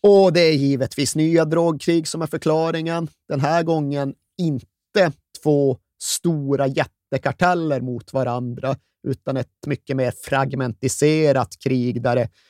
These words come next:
ja, jag vet inte hur många olika falanger det finns som då krigar sinsemellan, men konsekvensen blir dessvärre densamma. Och ja, allt det där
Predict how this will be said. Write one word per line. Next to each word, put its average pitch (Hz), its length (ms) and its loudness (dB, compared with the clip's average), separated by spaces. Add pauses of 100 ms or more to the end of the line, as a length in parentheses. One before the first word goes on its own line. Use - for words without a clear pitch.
(240)
ja, 139 200 2
jag 131 100 0
vet 135 140 2
inte 127 180 0
hur 175 220 6
många 147 320 4
olika 135 440 2
falanger 135 680 2
det 123 80 -2
finns 127 400 -4
som 127 120 -4
då 123 100 -4
krigar 123 380 -2
sinsemellan, 135 800 2
men 139 160 2 (220)
konsekvensen 139 1300 0 (440)
blir 160 460 6 (160)
dessvärre 127 680 0 (160)
densamma. 151 760 0 (540)
Och 143 460 6 (240)
ja, 170 280 4 (540)
allt 165 280 2
det 151 100 2
där 151 460 4